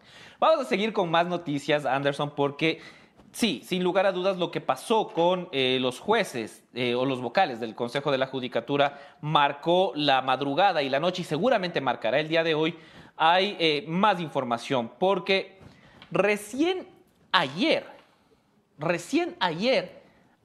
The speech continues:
Allen Berbera suspendió el proceso de conformación de la veeduría ciudadana para revisar los actos administrativos de la Corte Constitucional. El señor estuvo el lunes ante la Corte Constitucional en la versión más mansita que he visto de un político, pero recién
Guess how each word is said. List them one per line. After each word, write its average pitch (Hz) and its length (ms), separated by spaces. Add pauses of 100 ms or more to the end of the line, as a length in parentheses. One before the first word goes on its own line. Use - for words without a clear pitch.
Allen 302 300
Berbera 220 420
suspendió 190 540
el 233 80
proceso 202 460
de 196 100
conformación 170 560
de 190 80
la 185 140
veeduría 165 400
ciudadana 175 480
para 196 200
revisar 190 460
los 175 160
actos 165 300
administrativos 151 680
de 143 80
la 147 160
Corte 120 300
Constitucional. 185 720 (680)
El 220 140
señor 311 280
estuvo 311 380
el 214 140
lunes 208 500 (800)
ante 190 300
la 147 160
Corte 175 260
Constitucional 151 760 (720)
en 190 120
la 175 120
versión 196 520
más 214 300 (100)
mansita 175 760
que 170 120
he 156 40
visto 185 280
de 185 120
un 180 100
político, 190 680
pero 185 180
recién 180 440